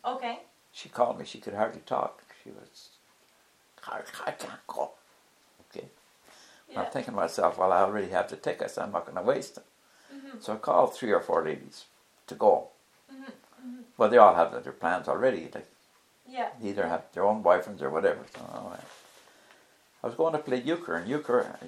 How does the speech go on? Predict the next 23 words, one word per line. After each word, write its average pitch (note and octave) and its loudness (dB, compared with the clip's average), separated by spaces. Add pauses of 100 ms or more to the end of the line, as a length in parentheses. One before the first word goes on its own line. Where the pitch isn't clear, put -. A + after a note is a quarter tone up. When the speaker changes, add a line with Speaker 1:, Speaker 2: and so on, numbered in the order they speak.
(380)
Speaker 2:
Teresa D3+ -6
was G2 -2
looking A2+ -2
after A#2 0
euchre A2 -8
that E2 -4
night. D2+ -4 (340)
So - 0
I G2 6
didn't G#2 -2 (120)
ask - -2
her. - -20 (540)
I E2 -4
said - 0
to D#2+ -8
her, D2+ -2
"You're F2+ -8
going G2 -6
dancing G#2 0
with E2+ -12
me F#2+ -12
New G2+ -6
Year's." - -14